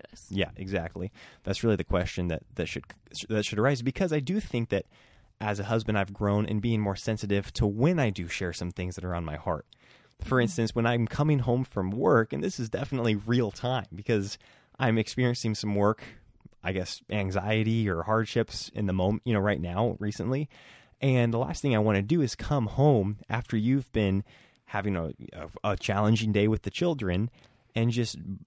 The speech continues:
Speaker 2: drop the bomb of my depression on you, <laughs> you know, and say that I'm overwhelmed and, and tired and frustrated with my work. I'd rather wait. So I wa-, I wanna come home and give energy,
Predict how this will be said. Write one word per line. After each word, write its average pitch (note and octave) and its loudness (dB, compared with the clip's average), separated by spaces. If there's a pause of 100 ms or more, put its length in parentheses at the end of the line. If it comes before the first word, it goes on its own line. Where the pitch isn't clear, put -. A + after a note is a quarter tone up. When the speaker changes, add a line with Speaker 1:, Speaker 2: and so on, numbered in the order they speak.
(120)
Speaker 2:
drop G#2+ 2
the G2 -8
bomb G2 2
of E2+ -6
my F#2+ 2
depression F2+ -2
on G2+ -4
you, A2+ 2 (140)
<laughs> - 6
you A#2 -4
know, - -4 (380)
and C3 4
say B2+ 4
that A2+ 6
I'm G#2+ 8
overwhelmed A2+ 6
and, G#2+ -2 (340)
and A2 4
tired A2+ 6
and G#2 2 (240)
frustrated B2+ 4
with A2 2
my A2+ 2
work. A2 2 (160)
I'd A#2 2
rather A#2+ 2
wait. F#2+ 0 (100)
So - -2
I F#2+ 4
wa-, G2+ 2
I G2+ 0
wanna A#2+ 4
come A#2+ 0
home F2+ -2
and F2+ -2
give C3+ 4
energy, F2+ -2